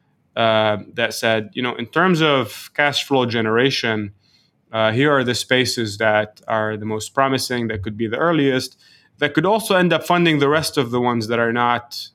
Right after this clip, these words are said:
commercially ready. And so keeping that, you know, in, in mind, um,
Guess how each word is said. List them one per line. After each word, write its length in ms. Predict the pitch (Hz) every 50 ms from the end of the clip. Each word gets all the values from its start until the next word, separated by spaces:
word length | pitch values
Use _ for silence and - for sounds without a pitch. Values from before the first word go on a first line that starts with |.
| _ _
commercially 500 | _ - 123 131 131 120 - 123 110 113
ready. 440 | 110 113 120 120 113 - - - _ _ _ _ _ _ _ _ _ _ _ _ _ _ _ _ _ _ _ _ -
And 80 | 123 117
so 120 | - 156
keeping 460 | - - 214 220 220 240 226 196 156
that, 360 | 131 143 139 135 127 - - - _ _ _ _ _ _ _ _ _ _ _ _
you 80 | 139 135
know, 480 | 131 131 127 123 120 120 117 - - _ _ _
in, 240 | 127 123 120 117 - -
in 160 | 120 117 110
mind, 720 | 110 113 123 151 156 135 113 107 104 104 107 110 104 - - _ _ _ _ _ _ _ _ _ _ _ _
um, 600 | - 120 123 123 120 117 117 117 117 117 113 -